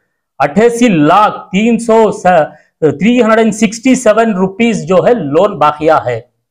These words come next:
इस मुद्दे पर आज हमारी एक फिक्र है कि भाई इसका जिम्मेदार कौन, इसका जिम्मेदार कौन, अब इस मुद्दे को कौन उठाएगा?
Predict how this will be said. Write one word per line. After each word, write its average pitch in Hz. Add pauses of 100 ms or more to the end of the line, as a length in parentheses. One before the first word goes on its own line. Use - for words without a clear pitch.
(920)
इस 240
मुद्दे 202
पर 294
आज 226
हमारी 214
एक 240
फिक्र 247
है 262 (340)
कि 226
भाई 233
इसका 240
जिम्मेदार 208
कौन, 131 (840)
इसका 190
जिम्मेदार 214
कौन, 262
अब 240
इस 208
मुद्दे 190
को 247
कौन 247
उठाएगा? 180